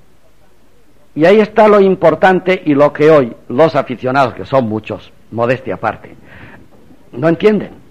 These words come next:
Hoy se dice que las vías de demostración de Dios de Santo Tomás de Aquino están superadas. Y es verdad,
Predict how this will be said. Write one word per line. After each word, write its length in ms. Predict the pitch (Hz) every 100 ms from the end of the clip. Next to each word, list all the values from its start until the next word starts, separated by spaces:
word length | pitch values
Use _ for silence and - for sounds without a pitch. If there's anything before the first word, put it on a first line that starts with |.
| - - - - - - - - -
Hoy 180 | 190
se 140 | 190 175
dice 260 | 131 131
que 120 | 117 131
las 260 | 120 123
vías 380 | 139 196 190 175
de 100 | 180
demostración 800 | 165 156 147 170 143 147 151 156
de 120 | 156
Dios 320 | 131 143 147
de 100 | 143
Santo 360 | 131 139 135 127
Tomás 340 | 120 117 113
de 80 | 104
Aquino 420 | 101 - 147 143 -
están 300 | 120 135 120
superadas. 560 | 131 - 95 - - - - - - - - - - - - _ -
Y 120 | 131
es 120 | 156
verdad, 360 | 151 151 131 -